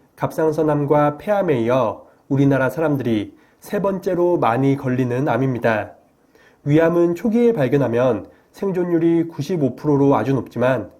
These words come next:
늦게 발견할 경우 생존율이 십 프로 이하로 아주 낮은데요.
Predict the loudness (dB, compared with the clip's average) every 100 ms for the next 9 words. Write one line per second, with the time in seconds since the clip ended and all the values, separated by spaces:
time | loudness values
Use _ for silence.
0 | _ _ -4 -2 0 2 2 2 -2 0
1 | -2 -2 0 0 -4 -10 _ _ _ -4
2 | -2 -2 0 0 2 2 0 -4 -8 0
3 | 2 4 4 4 4 4 2 0 -2 -2
4 | -2 0 2 0 -4